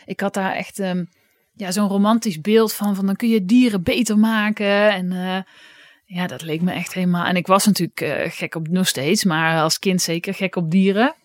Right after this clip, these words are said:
Maar goed, later bleek dat je natuurlijk dan goed moest zijn in de exacte vakken. Nou, dat was ik helemaal niet. <laughs> Dus op een gegeven moment ging die droom, eh, eh,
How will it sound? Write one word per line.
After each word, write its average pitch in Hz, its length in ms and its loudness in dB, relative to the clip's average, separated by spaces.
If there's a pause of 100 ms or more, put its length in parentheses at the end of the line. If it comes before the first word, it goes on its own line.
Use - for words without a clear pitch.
(280)
Maar 185 120 0
goed, 214 160 0
later 185 340 2
bleek 202 500 4 (280)
dat 190 160 -6
je 202 60 -2
natuurlijk 190 380 -2
dan 190 260 0
goed 202 200 -2
moest 196 180 2
zijn 185 180 0
in 185 140 0
de 190 80 0
exacte 196 460 -2
vakken. 185 540 2 (320)
Nou, - 160 -16
dat 139 120 -20
was 160 200 -12
ik 170 100 -14
helemaal 185 320 -2
niet. 240 320 2
<laughs> - 280 -10 (640)
Dus 226 200 -2
op 214 80 -2
een 208 60 -10
gegeven 262 260 4
moment 233 240 4
ging 220 220 2
die 208 100 2
droom, 202 440 2
eh, 196 360 0
eh, 202 60 -10